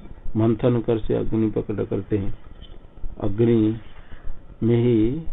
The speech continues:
रथंतर साम प्रोत पहले कहा गया। तत्स्थानीय स्त्री पुरुष का भी अवाच्य कर्मणि, अवाच्य कर्म मैथुन में प्रवृत्त पुरुष स्त्री मंथन सामान्यात,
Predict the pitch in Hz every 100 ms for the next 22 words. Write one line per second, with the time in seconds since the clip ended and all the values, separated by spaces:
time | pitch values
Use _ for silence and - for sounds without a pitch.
0 | - 107 107 - 113 110 110 104 107 110
1 | 113 113 104 107 101 101 98 101 95 95
2 | 98 117 - - - - - - - -
3 | - - 123 120 - 139 127 135 147 139
4 | - 117 123 120 110 - 107 - 107 98
5 | 107 123 92 - - - - - - -
6 | 104 107 127 123 135 127 110 110 120 107
7 | 92 - - - - 120 113 - 113 110
8 | 110 107 104 101 113 110 113 107 110 104
9 | 107 110 104 107 - 98 - 131 151 -
10 | - - - - 104 117 117 143 139 135
11 | 113 104 101 98 101